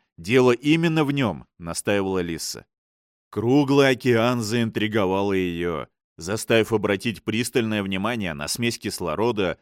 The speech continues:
азота и двуокиси углерода, удерживающие на себе парящее море.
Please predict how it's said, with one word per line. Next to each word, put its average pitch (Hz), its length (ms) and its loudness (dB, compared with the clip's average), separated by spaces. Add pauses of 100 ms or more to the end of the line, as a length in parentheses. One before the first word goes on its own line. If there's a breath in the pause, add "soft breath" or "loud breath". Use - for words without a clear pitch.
азота 101 680 -2 (200)
и 90 120 -6
двуокиси 104 600 0
углерода, 110 640 -2 (200)
удерживающие 110 880 0
на 82 120 -10
себе 87 260 -4
парящее 85 480 -4
море. 87 320 -8